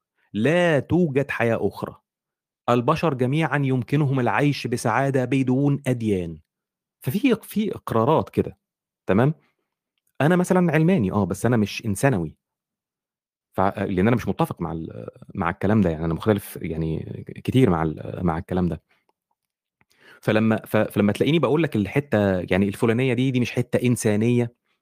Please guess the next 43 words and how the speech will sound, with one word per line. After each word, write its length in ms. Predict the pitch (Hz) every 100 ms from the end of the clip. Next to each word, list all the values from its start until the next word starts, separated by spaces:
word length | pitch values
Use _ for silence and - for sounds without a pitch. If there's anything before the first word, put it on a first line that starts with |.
| _ _ -
تمام؟ 300 | 104 123 135
أ-، 40 |
أ-، 540 | - - - - 98 104
أو 100 | 98
كده، 160 | 127
ده 160 | 107 110
مش 220 | 143 -
معناه 200 | 101 101
إن 100 | 117
أنا 120 | 113 92
إنسانوي 420 | 87 104 98 80
بالمعنى 260 | 85 87
اللي 100 | 80
أنا 80 | 85
وصفته 400 | 80 - - 85
لك 100 | 82 -
ده 80 | -
يعني. 120 | - _ _ _ _ _ _ -
فلذلك 420 | 101 104 131 -
ما 60 | 104
ت-، 180 | - -
ما 100 | 95
ت-، 120 | - -
ما 80 | 107
تتحاولش 320 | - 165 214
تتخدع 340 | - - 165 120
بس 240 | 139 -
بال-، 200 | 101 98
بالناس 300 | 95 120 135
اللي 100 | 101
عمالة 220 | 92 117
بتردد 420 | 101 104 107 101 95
كده 360 | 98 95 92 92 87 87 -
كال-، 240 | 85 87 - - - - - -
كال-، 260 | 90 87 82
كالببغاءات 760 | 85 90 87 90 87 107 98
يعني، 320 | 101 87 82
يقول 200 | 82 95
لك 140 | 101 95
ال-، 240 | 90 87
الإنسانويين 920 | 90 98 101 101 98 95 92 98 92
يعني 300 | 87 87 90
أو 180 | 90 90